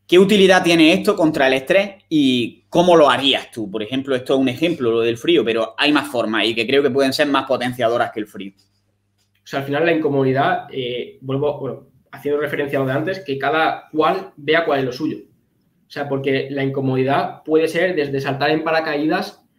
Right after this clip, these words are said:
Speaker 2: hasta, no sé, hasta andar de noche por el campo. O sea, cada cual sabe cuál es su incomodidad. Entonces es, vale, vamos a empezar de forma progresiva. No hace falta hacer puenting para liberar cascada de hormonas. O sea, <laughs> puede ser hacer de otras formas,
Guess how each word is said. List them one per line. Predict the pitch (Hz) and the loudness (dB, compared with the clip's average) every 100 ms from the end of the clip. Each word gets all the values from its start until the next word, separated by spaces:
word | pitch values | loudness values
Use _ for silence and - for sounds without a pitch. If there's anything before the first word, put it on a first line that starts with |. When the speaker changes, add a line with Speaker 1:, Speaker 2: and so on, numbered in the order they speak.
| _ _ - - - | _ _ -20 -18 -10
Speaker 2:
hasta, | 143 - 143 131 | -10 -6 -2 -2
no | 143 165 | -2 -2
sé, | 180 | 0
hasta | 151 131 139 135 139 139 139 - - - _ _ _ _ | 0 0 -2 0 -2 -4 -4 -6 -10 -20 _ _ _ _
andar | 147 147 175 | -6 -4 0
de | 175 | 0
noche | 170 180 | 0 0
por | 147 | -2
el | 139 | -2
campo. | 156 202 131 - | -2 -2 -4 -10
O | |
sea, | 131 131 | -10 -4
cada | 151 156 | -4 0
cual | 160 175 | 0 0
sabe | 151 | -2
cuál | 143 139 | -4 -4
es | |
su | 139 | -4
incomodidad. | 143 139 135 127 120 - _ _ _ | -6 -4 -4 -4 -6 -10 _ _ _
Entonces | 131 131 147 170 156 | -10 -6 -6 -6 -4
es, | 196 - - _ | -4 -6 -16 _
vale, | 131 120 - _ _ _ _ _ | -12 -12 -14 _ _ _ _ _
vamos | - 147 185 | -8 -4 0
a | 190 | 0
empezar | 156 147 156 | -2 -4 -4
de | 165 | -4
forma | 151 139 | -2 -2
progresiva. | 135 120 - 139 180 - - _ _ | -4 -6 -4 -2 -2 -6 -18 _ _
No | 139 170 | -4 -2
hace | 196 | 0
falta | - 160 156 | 0 0 0
hacer | 143 147 135 | -4 -4 -2
puenting | 143 156 156 135 120 - _ _ | 0 0 0 -4 -6 -12 _ _
para | 135 135 | -4 0
liberar | 139 135 139 135 | 0 0 0 -2
cascada | 135 139 135 | -4 -2 -2
de | 131 120 | -2 -4
hormonas. | 127 208 269 - | -2 -2 -4 -8
O | |
sea, | 135 127 | -6 -4
<laughs> | |
puede | 165 185 | 0 2
ser | 202 180 | 4 4
hacer | 170 165 | 4 2
de | 156 | 2
otras | 156 139 | 0 0
formas, | 147 156 214 | -2 -2 -4